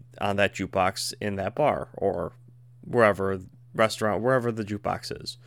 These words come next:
Kind of a cool concept, awesome f-, experience, and awesome opportunity. So while it was fun being able to work on so many apps, I never had that feeling of ownership. I never had that opportunity to say, "This is my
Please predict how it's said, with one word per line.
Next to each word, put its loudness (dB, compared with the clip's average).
Kind 6
of 4
a 2
cool 6
concept, 2
awesome 2
f-, -16
experience, 2
and 0
awesome 0
opportunity. 0
So 2
while 8
it 8
was 2
fun 4
being 4
able 4
to 0
work 2
on 2
so 2
many 2
apps, 4
I 2
never 2
had 2
that 0
feeling 0
of -2
ownership. -4
I 2
never -2
had 0
that 0
opportunity 2
to 2
say, 0
"This -2
is -2
my 0